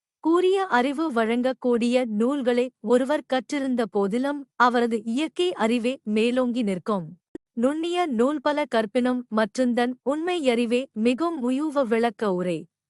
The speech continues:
ஒருவன் நுட்பமான நூல் பலவற்றைக் கற்றாலும், ஊழுக்கு ஏற்றவாறு அவனுக்கு உள்ள தாகும் அறிவே மேம்பட்டுத் தோன்றும். சாலமன் பாப்பையா விளக்க உரை.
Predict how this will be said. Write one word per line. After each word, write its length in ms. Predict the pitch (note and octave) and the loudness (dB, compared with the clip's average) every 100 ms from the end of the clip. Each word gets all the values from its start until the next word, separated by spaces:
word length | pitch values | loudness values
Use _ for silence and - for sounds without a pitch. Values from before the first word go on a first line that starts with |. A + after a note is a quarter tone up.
| _ | _
ஒருவன் 440 | A#3 C4+ C4+ C#4 C4 | 2 2 2 -2 -4
நுட்பமான 760 | A3 C4+ B3+ E4+ D#4+ D#4 D#4+ | -4 -4 0 0 2 0 0
நூல் 420 | D#4 G#3 C4 F#4 F4 | -2 0 0 -2 0
பலவற்றைக் 600 | B3+ B3 B3 - B3+ A3 | 0 0 -2 -2 -2 -2
கற்றாலும், 640 | G#3 F3+ A#3 A#3 C4+ C#4 D4 - | -4 -2 -2 0 -2 -4 -8 -2
ஊழுக்கு 500 | C4+ E4 E4 F4 D#4+ | -2 0 -2 -2 -2
ஏற்றவாறு 720 | A#3 G3+ - G#3 F#3+ G3+ C4+ D#4 | 0 -2 -2 -2 0 0 -2 -2
அவனுக்கு 540 | A#3 A#3+ C4+ C#4 - B3 | 0 0 0 -2 -2 -2
உள்ள 260 | A#3 A#3+ | 0 0
தாகும் 520 | A3+ A3 A3+ A3 B3+ B3 | 0 0 0 0 -2 -2
அறிவே 460 | G#3+ A3+ C4 D#4+ | 0 0 0 -2
மேம்பட்டுத் 640 | E4 A#3 B3 A3 G3+ G#3+ F3 | -2 -2 -2 -2 -4 -6 -2
தோன்றும். 560 | G#3 F#3 F3 F#3+ D#3 F3+ _ _ _ _ _ _ _ _ - - | -2 -2 -2 -4 -6 -14 _ _ _ _ _ _ _ _ -6 0
சாலமன் 540 | C#4+ F4 F4 E4+ E4+ - | 0 0 -2 -2 -2 0
பாப்பையா 520 | A#3+ B3+ D4 D#4+ E4 | 0 0 -2 0 0
விளக்க 480 | B3+ A#3 A#3+ - G#3+ | 0 0 0 0 -2
உரை. 300 | F#3 F3+ E3 | 0 -2 -4